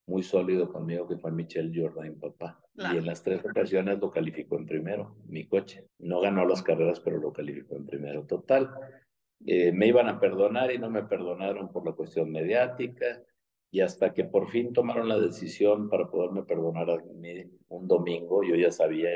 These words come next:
Speaker 1: ya estaba preparado para volver a correr y todo, y tomaron la decisión de perdonar a todos los deportistas de este país para poderme perdonar a mí.
Speaker 2: Ay, la
Speaker 1: Entonces
Speaker 2: verdad, es esas cosas que sí te hace sentir bien al final de cuentas, porque
Speaker 1: Sí.
Speaker 2: te das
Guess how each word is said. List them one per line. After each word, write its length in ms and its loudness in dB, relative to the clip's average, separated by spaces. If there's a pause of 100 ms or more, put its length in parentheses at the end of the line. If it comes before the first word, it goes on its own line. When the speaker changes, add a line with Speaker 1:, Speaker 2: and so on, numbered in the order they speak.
Speaker 1:
ya 60 2
estaba 380 2
preparado 680 0
para 160 -2
volver 300 -4
a 80 -4
correr 320 -12
y 100 -14
todo, 440 -12
y 160 -6
tomaron 340 6
la 60 8
decisión 560 2
de 260 2
perdonar 480 -2
a 80 0
todos 220 0
los 180 -2
deportistas 640 -2
de 80 -12
este 200 -6
país 520 -8 (280)
para 280 2
poderme 380 -2
perdonar 480 -6
a 40 -8
mí. 180 -12 (140)
Speaker 2:
Ay, 720 -4
la 40 4 (160)
Speaker 1:
Entonces 40 4 (180)
Speaker 2:
verdad, 280 -4 (220)
es 140 -4
esas 360 -2
cosas 360 -4
que 120 -2 (120)
sí 160 -18
te 100 -4
hace 260 -2
sentir 520 -2
bien 300 0
al 160 0
final 380 -2
de 160 -4
cuentas, 640 0 (420)
porque 380 0
Speaker 1:
Sí. 60 2
Speaker 2:
te 60 2
das 240 2